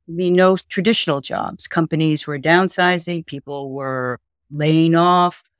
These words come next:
I couldn't even get a job for ten dollars an hour. And it was a little distressing. So I decided that I guess that was the time that I should explore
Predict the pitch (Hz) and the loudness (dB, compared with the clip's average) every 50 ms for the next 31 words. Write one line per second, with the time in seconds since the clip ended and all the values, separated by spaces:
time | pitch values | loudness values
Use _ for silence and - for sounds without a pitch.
0 | - - 185 202 196 - 202 185 185 190 175 165 170 165 160 156 156 147 - 151 | 2 6 6 6 8 6 6 8 8 8 8 8 8 8 8 6 6 4 2 2
1 | 147 147 143 - - 131 - - 139 139 127 127 120 107 113 117 - - 131 113 | 2 2 2 0 -4 -6 -4 0 0 2 4 4 4 4 2 0 -2 -4 -4 -2
2 | - - - - - - - _ _ _ _ _ _ _ _ _ _ _ _ _ | -2 -2 -2 -4 -4 -8 -10 _ _ _ _ _ _ _ _ _ _ _ _ _
3 | _ _ _ 156 160 156 151 151 151 147 151 147 143 160 - - 156 151 151 - | _ _ _ 2 4 6 6 6 4 4 2 2 0 0 2 4 6 6 6 4
4 | - 151 151 143 139 135 - - - - 147 151 156 160 156 156 147 131 147 143 | 2 0 0 0 0 0 0 -2 2 4 6 8 8 8 8 8 6 4 2 2
5 | - - - 131 117 123 - - - - 131 - 151 - _ _ _ - - - | 2 2 2 2 2 2 2 -2 -4 -4 -4 -6 -8 -10 _ _ _ -8 -6 -2
6 | - - 156 151 147 151 151 147 151 151 156 156 156 151 151 151 - - 160 160 | 2 4 6 6 6 6 8 8 10 10 10 10 8 6 4 2 4 6 8 10
7 | 156 160 165 160 165 156 165 160 156 160 160 160 151 160 160 160 - - - 156 | 10 10 8 8 6 8 8 8 10 10 8 8 8 6 6 6 4 6 6 6
8 | 156 - 165 165 160 - 151 151 - 170 160 156 156 156 160 - 160 151 151 151 | 6 6 6 2 2 0 -2 2 6 8 10 10 10 8 6 6 8 8 10 10
9 | 151 151 156 151 - - 160 160 156 147 139 - - - 156 - - - - - | 10 8 6 4 4 4 6 4 4 4 0 -4 -8 -8 -10 -10 -8 -10 -12 -8
10 | - 160 160 160 160 156 156 156 151 - | -6 -2 -2 0 2 2 0 0 -2 -4